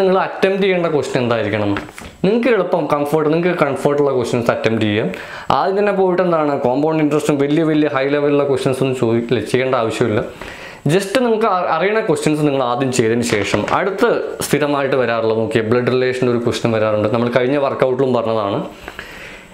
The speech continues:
എല്ലാ exam-ിനും ഞാൻ ചോദിച്ചിട്ടുള്ളതാണ്. അതേപോലെ മനസ്സിലായത്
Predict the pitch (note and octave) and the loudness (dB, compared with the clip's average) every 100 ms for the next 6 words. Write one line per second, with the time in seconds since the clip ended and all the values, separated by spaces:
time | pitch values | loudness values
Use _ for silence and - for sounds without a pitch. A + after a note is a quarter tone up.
0 | - F3+ A#3 C4 G#3 - F3+ F#3 F3 D#3+ | 0 2 2 0 -2 0 0 2 0 0
1 | D3 C3+ C#3+ C3+ B2 A#2 A2+ A#2+ A#2 A#2 | 0 0 0 0 0 0 0 0 0 0
2 | A2+ A2 - A2+ A2+ | 0 0 0 0 0